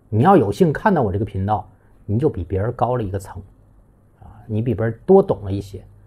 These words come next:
你再看民进党，再看国民党，你再看共产党，再看国台办，微微一笑就可以了，是不是？因为你已经看穿他们底裤了啊！国-，国台办朱凤莲那底裤你看到了？<laughs> 不是朱凤莲，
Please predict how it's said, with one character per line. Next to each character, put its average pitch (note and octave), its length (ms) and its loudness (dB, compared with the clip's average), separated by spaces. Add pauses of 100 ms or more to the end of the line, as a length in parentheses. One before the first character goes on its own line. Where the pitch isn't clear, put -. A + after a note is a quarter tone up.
(120)
你 G2+ 120 -2
再 F#3+ 180 2
看 - 180 0
民 F#2+ 140 2
进 G2+ 180 -2
党， F#2+ 120 -10 (100)
再 E3+ 180 0
看 A2 220 -6
国 G2 100 -4
民 G2 140 -2
党， F#2+ 160 -8
你 G#2 140 -2
再 D#3 200 2
看 C3 220 -2
共 D#3+ 180 0
产 G2+ 240 -2
党， G2+ 280 -6
再 B2+ 120 -6
看 A#2 160 -4
国 G#2+ 160 -6
台 A2 140 -6
办， B2+ 240 -6 (920)
微 C#3+ 200 2
微 C#3+ 140 2
一 D3+ 100 0
笑 C#3+ 240 -4
就 F#2+ 80 -4
可 A2 220 -10
以 A2+ 60 -8
了， F#2+ 100 -14 (840)
是 G#2+ 80 -12
不 G2 80 -10
是？ G2 140 -14
因 A#2+ 100 -6
为 C3+ 60 -2
你 C3+ 160 0
已 - 20 0
经 A2+ 160 2
看 D3+ 260 0
穿 B2 160 2
他 A#2+ 60 2
们 A#2+ 100 -2
底 A2 160 -6
裤 A2+ 220 -4
了 - 100 -6 (320)
啊！ G2 60 -20 (240)
国-， A2+ 300 -4
国 A#2 160 -2
台 A2+ 160 0
办 B2+ 240 4
朱 A#2+ 120 -2
凤 A#2+ 160 -2
莲 G2 160 0
那 A#2+ 80 -2
底 G#2+ 180 -6
裤 C3+ 200 -6
你 F#2 140 -4
看 A#2 200 -10
到 A2+ 60 -4
了？ - 1040 -12
<laughs> - 240 -20
不 - 80 2
是 B2+ 80 8
朱 A#2 160 2
凤 A2+ 100 4
莲， F#2 120 0